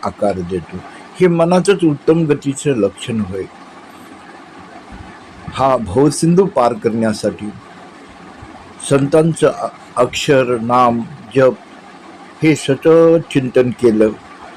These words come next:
की हा भवबंध लागत नाही आणि यातूनच आपलं जीवन सत्कर्मात आणि चांगल्या विचारानं प्रेरित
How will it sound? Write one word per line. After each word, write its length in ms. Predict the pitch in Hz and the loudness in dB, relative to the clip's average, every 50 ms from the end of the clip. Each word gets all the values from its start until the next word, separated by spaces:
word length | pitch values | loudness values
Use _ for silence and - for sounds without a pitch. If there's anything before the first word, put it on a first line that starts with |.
| - - - - - - - - - | -20 -20 -20 -20 -20 -20 -12 -2 2
की 200 | 147 147 147 139 - - - - - - | 2 2 2 2 -2 -12 -20 -20 -20 -14
हा 400 | - - 101 113 139 147 139 123 127 - - - - - 135 | -10 -8 -4 -2 0 0 0 0 -4 -8 -14 -16 -16 -8 -2
भवबंध 640 | 139 135 139 165 175 165 151 147 151 147 147 143 135 123 107 - - - - - - - - - - - - - - - - - - - - - - - - - - - - - - - - - - - - - - - - - | 0 2 4 4 2 2 2 2 2 2 2 2 0 0 -2 -2 -6 -12 -20 -20 -20 -20 -20 -20 -20 -20 -20 -20 -20 -20 -20 -20 -20 -20 -20 -20 -20 -20 -20 -20 -20 -20 -20 -20 -20 -20 -20 -20 -20 -20 -20 -20 -20 -20 -12 -6
लागत 440 | 107 113 123 123 127 131 113 104 - | -2 0 0 2 2 0 -2 -2 -4
नाही 300 | 110 107 101 92 110 107 - - - - | -4 -4 -4 -4 -6 -8 -10 -12 -10 -4
आणि 400 | - 131 160 160 160 147 139 139 | -2 0 2 2 0 0 0 0
यातूनच 580 | 131 135 - - 156 156 160 156 151 - - - - - - | 0 0 0 -2 0 2 2 0 0 -2 -6 -18 -20 -14 -4
आपलं 460 | - 120 123 - 135 135 135 135 135 - - - - 123 | -4 -4 -4 -2 -2 0 0 0 0 -4 -6 -10 -12 -6
जीवन 380 | 117 127 139 127 123 123 120 - - - - - - - - - - - - - - - - - - - - - - | 0 0 2 4 4 2 2 0 -8 -16 -20 -20 -20 -20 -20 -20 -20 -14 -14 -14 -14 -14 -18 -18 -18 -18 -18 -18 -14
सत्कर्मात 1000 | - - - 160 139 - - - 156 151 156 147 143 151 151 147 147 151 156 156 147 - - - | -8 -2 -2 -2 -2 -2 -6 -2 0 0 0 0 -2 -2 -2 0 2 2 2 2 0 -4 -4 -2
आणि 320 | 117 120 131 139 135 139 - - - - - - | -2 0 0 -2 -4 -4 -8 -12 -20 -20 -12 -4
चांगल्या 400 | - 120 117 127 127 135 139 131 131 - - - - - - - - | -2 -2 -2 0 0 2 2 2 0 -4 -12 -20 -20 -20 -20 -12 -6
विचारानं 680 | 120 117 - - - 143 139 135 127 127 131 127 127 | -6 -6 -2 0 2 2 2 2 0 -2 -4 -8 -10
प्रेरित 600 | 123 - - - - 127 131 131 131 139 - - | -12 -14 -12 -4 0 0 0 2 0 -2 -4 -6